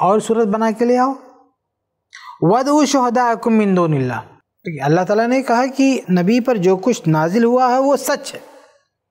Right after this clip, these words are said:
यानी ये अल्लाह के नबी सल्लल्लाहु अलैहि वसल्लम की रिसालत,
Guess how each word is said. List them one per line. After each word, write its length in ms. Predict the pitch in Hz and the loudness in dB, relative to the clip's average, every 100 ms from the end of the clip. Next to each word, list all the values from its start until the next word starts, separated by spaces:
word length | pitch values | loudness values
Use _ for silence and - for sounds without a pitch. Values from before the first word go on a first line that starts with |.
| _ _ | _ _
यानी 180 | 175 208 | -4 -2
ये 180 | 202 240 | 0 0
अल्लाह 280 | 202 208 208 | 2 2 0
के 120 | 202 | -2
नबी 240 | 190 202 254 | 0 0 -2
सल्लल्लाहु 720 | - - _ _ _ _ - | -6 -20 _ _ _ _ -4
अलैहि 140 | 170 | -2
वसल्लम 240 | 165 214 196 | 0 0 2
की 100 | 175 | 0
रिसालत, 580 | 160 185 180 190 185 | 0 0 0 0 -2